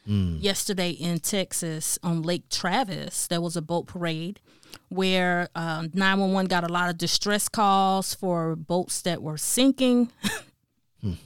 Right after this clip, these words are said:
Speaker 1: mm.
Speaker 2: This is almost too funny to say. Um, <laughs> so a lot of boats were sinking, and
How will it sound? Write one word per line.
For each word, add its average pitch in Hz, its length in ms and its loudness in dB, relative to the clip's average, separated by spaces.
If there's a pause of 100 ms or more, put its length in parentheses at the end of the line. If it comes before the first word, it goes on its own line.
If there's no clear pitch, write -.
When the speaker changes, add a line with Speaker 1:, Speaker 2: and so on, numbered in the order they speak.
(180)
Speaker 1:
mm. 95 120 0 (240)
Speaker 2:
This 330 220 -10
is 208 60 -16
almost 185 340 -4
too 185 120 -6
funny 160 280 -8
to 165 100 -10 (600)
say. 202 260 -2
Um, 190 460 6 (520)
<laughs> - 520 -14
so 254 200 4
a - 0 -
lot 240 200 8
of 226 120 4
boats 240 320 4
were 220 120 2
sinking, 226 800 2
and 190 840 0